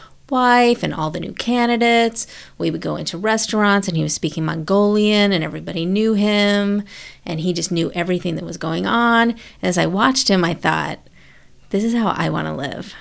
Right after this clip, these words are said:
So I went back to the States at the end of that trip and walked into a college newsroom and told them I wanted to be a journalist. And they said, "Good timing. <laughs> Here's an assignment," and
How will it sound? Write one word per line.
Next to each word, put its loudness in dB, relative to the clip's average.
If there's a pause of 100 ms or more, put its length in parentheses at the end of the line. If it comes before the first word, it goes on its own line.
(360)
So 6 (300)
I 0
went 0
back 2
to -8
the -6
States -2
at -20
the -6
end -2
of -6
that -4 (220)
trip 4 (360)
and 0
walked -4
into 0
a -8
college 0
newsroom 2 (220)
and -2
told 0
them 0
I 0
wanted -2
to -10
be 0
a -2
journalist. 0
And -2
they -2
said, -2 (460)
"Good 0
timing. 2 (320)
<laughs> -2 (300)
Here's 2
an 2
assignment," 2
and -2